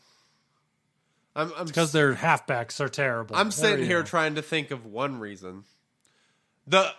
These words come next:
Speaker 1: and I can only
Speaker 2: Run,
Speaker 1: think
Speaker 2: that
Speaker 1: of
Speaker 2: the Packers might do well? I, I, didn't we go five and one in the division last year?
Speaker 1: Oh, interesting.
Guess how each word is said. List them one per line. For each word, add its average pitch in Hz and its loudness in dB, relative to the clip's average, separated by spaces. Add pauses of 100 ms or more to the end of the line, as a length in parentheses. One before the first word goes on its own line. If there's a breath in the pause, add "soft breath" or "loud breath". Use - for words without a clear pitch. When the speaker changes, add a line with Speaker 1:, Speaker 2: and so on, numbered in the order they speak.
(140)
Speaker 1:
and 185 4
I 196 6
can 202 -2
only 185 0
Speaker 2:
Run, 170 4
Speaker 1:
think 175 4
Speaker 2:
that 185 6
Speaker 1:
of - -12
Speaker 2:
the 185 6
Packers 196 4
might 185 4
do 170 4
well? 277 4
I, 160 6 (160)
I, 160 2 (580)
didn't 233 0
we 226 -2
go 196 2
five 170 0
and 165 -8
one 160 -2
in 160 -6
the 143 -8
division 151 -12
last 180 -10
year? 185 -12 (760 soft breath)
Speaker 1:
Oh, 127 -12 (280)
interesting. 113 -18